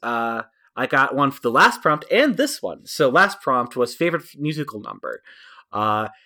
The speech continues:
and, uh, they said, uh, "It took me, uh, it lo-, took me to hearing the actual prompt to remember stuff that I liked, uh, that wouldn't necessarily be most, the most common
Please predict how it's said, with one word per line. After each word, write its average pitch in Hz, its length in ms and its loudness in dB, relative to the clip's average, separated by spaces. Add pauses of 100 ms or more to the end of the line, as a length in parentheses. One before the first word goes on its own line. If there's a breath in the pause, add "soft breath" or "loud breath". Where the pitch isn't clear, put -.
(280 soft breath)
and, 127 600 0 (180)
uh, 120 460 -2 (460)
they 131 140 -2
said, 117 360 -4
uh, 113 220 -2
"It 147 140 -2
took 269 180 0
me, 277 220 2 (160)
uh, 139 240 0 (100)
it 156 80 4
lo-, 185 140 -2
took - 240 -12
me 226 300 -4 (240)
to 165 120 -8
hearing 160 380 -4
the 156 120 0
actual 143 280 -4
prompt 123 540 -4
to 127 120 -10
remember 143 320 -2
stuff 135 360 -4
that 113 140 -4
I 101 100 -4
liked, 117 440 -4 (480 loud breath)
uh, 113 260 -2
that 120 460 -4
wouldn't 165 320 -2
necessarily 135 1000 -2
be 120 200 -6
most, 113 400 -8
the 131 80 -2
most 120 220 -4
common 131 420 -4